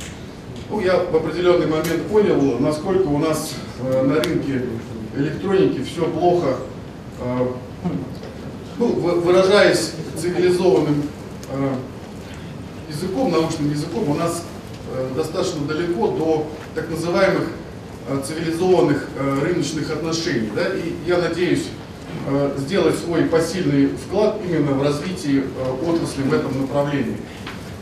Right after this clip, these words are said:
Вот если, например, взять Аспек, да, ну, я там с разрешения Ивана немножечко там кину, чуть-чуть камней, да.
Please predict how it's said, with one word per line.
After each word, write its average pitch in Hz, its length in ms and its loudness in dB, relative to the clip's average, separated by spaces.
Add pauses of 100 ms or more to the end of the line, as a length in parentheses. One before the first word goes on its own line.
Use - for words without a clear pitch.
(140)
Вот 165 180 -2
если, 190 240 2
например, 180 460 2 (360)
взять 156 440 6 (360)
Аспек, 262 440 0 (180)
да, 202 200 2 (340)
ну, 233 180 2
я 180 360 4
там 139 180 2 (520)
с 160 40 -4
разрешения 160 480 0
Ивана 151 360 4
немножечко 139 520 2
там 123 160 -2
кину, 202 320 -2 (720)
чуть-чуть 147 340 -4
камней, 147 360 2
да. 175 180 0